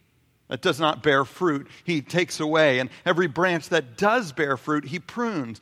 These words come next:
that it may bear more fruit." He says, "Already you are clean because of the word that I have spoken to you. Abide in me, and I in you. As the branch cannot bear fruit by itself unless it abides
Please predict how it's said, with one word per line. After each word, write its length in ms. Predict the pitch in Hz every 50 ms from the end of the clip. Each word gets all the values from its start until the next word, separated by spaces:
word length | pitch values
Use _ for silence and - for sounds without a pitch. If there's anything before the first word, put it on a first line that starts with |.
| - - -
that 180 | - 180 170 147
it 140 | 170 175
may 140 | 165 160 185
bear 400 | 175 131 - 151 143 151 160 170
more 400 | 160 160 170 175 185 208 226 214
fruit." 280 | - - - 143 123 123
He 120 | 123 160
says, 200 | 151 185 196 151
"Already 460 | 190 202 202 208 208 202 220 240 262
you 220 | 254 233 220 202 196
are 100 | 190 175
clean 640 | - - - 220 214 208 208 214 180 156 165 156 - - - -
because 360 | - 185 - - 190 202 160
of 120 | 160 175 156
the 120 | 160 170
word 420 | 165 165 170 190 220 240 220 170 147
that 120 | 156 151
I 120 | 151 147
have 140 | 156 151 131
spoken 480 | - - - - 143 143 - 156 156 143
to 200 | - - 220 214
you. 280 | 190 151 123 110 98 - - - 151 -
Abide 1000 | - 170 156 143 127 - - - 240 262 254 226 180 135 131 123 135 147 139 135 - - - - _
in 600 | - - 233 240 233 214 160 143 151 156 160 147 - _
me, 640 | - 175 190 196 202 208 185 147 117 95 90 - - _ _ _ _ _ _ _ _ _ _ _ _ _ _ _ _ _ _ _ _ _ _ _ _ -
and 100 | 120 123
I 220 | 131 135 143 156 147
in 220 | 147 147 135 139
you. 360 | 139 131 123 113 101 92 85 - _ _ _ _ _ _ _ _ _ _ _ _ _ _ _ _ _ _ _ _ _ _ _ _ _ -
As 140 | - 139 123
the 100 | 151 156
branch 380 | 127 147 165 165 160 151 - -
cannot 320 | 170 156 147 151 156 135
bear 180 | 156 147 147 143
fruit 340 | - - 175 165 151 139
by 180 | - 135 131 127
itself 440 | 131 131 - - 160 151 143 131 -
unless 300 | 135 131 135 139 127 143
it 80 | 135
abides 520 | 120 117 110 147 143 139 135 131 123 117